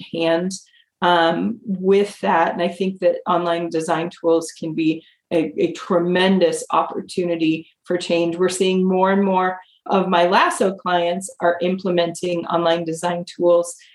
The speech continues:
and, you know, they can be connected, m-, you know, in many different ways with, with, um, Lasso or other, other software as well. So I think that,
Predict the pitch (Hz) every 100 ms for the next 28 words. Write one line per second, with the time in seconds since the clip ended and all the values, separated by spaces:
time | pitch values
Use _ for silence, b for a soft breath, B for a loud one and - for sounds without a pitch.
0 | b 185 170 170 165 - - 180 160 175
1 | 170 185 175 - 202 175 165 - 165 180
2 | - - 196 - 185 165 160 170 170 175
3 | 170 170 - - 165 160 160 165 165 -
4 | _ _ _ - 165 165 - - 160 160
5 | 165 - 170 170 185 165 165 165 170 165
6 | 170 170 - - 180 170 175 175 - -
7 | 180 156 - 170 160 160 - _ _ -
8 | 175 170 170 165 165 170 156 - - -
9 | - 180 170 170 - 175 170 -